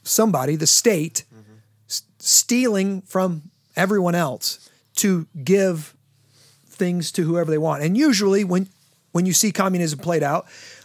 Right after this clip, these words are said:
Speaker 1: the state steals from everybody,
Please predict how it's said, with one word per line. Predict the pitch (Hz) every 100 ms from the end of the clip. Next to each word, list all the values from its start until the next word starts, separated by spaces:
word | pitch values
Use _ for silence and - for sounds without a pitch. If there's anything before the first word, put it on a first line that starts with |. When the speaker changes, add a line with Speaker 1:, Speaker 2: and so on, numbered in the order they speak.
| _ -
Speaker 1:
the | 196
state | 196 - 180 214 - _ _
steals | - - 208 247 254
from | 269 247
everybody, | 175 147 131 147